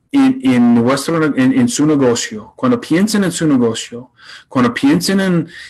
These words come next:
en las actividades, que no piensen de una manera de, de, de atado o, o, o, o guiado por pensamientos que se encuentran en la sombra, sino que lo,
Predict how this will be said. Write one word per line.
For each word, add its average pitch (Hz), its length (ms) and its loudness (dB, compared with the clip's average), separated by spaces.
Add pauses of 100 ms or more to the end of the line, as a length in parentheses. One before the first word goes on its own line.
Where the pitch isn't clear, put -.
(140)
en 131 420 4
las 120 220 0
actividades, 120 1040 0 (320)
que 135 140 0
no 147 180 0
piensen 190 680 -2 (1000)
de 131 400 0
una 156 240 2
manera 143 580 2
de, 120 480 -4
de, 110 400 -2
de 107 220 -10
atado 139 480 0
o, 131 200 2
o, 110 360 0
o, 104 640 0
o 113 80 -10
guiado 147 800 0 (280)
por 120 300 -2
pensamientos 143 720 0
que 123 180 -4
se 135 160 -4
encuentran 139 580 0
en 127 100 4
la 117 120 0
sombra, 107 500 -2
sino 135 440 0
que 131 220 0
lo, 117 320 0